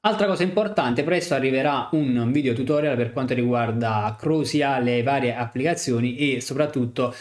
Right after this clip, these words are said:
eh, l'exchange, perché mi fate molte domande come funziona lo staking, i depositi, le varie, i supercharger, i syndicate, eh, tutte queste funzionalità, quindi iscrivetevi al canale, non ve lo perdete, mi raccomando.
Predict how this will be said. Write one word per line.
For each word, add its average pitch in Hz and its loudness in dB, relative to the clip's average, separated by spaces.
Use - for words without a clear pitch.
eh, 131 -2
l'exchange, 123 0
perché 120 -2
mi 120 0
fate 123 0
molte 120 0
domande 117 0
come 117 -2
funziona 113 -4
lo 104 -4
staking, 120 -2
i 113 0
depositi, 120 0
le 120 0
varie, 120 0
i 120 0
supercharger, 123 0
i 117 2
syndicate, 120 -2
eh, 120 -2
tutte 131 -2
queste 123 -2
funzionalità, 143 0
quindi 156 2
iscrivetevi 123 0
al 139 -2
canale, 185 0
non 127 2
ve 120 0
lo 117 0
perdete, 110 0
mi 123 0
raccomando. 110 -4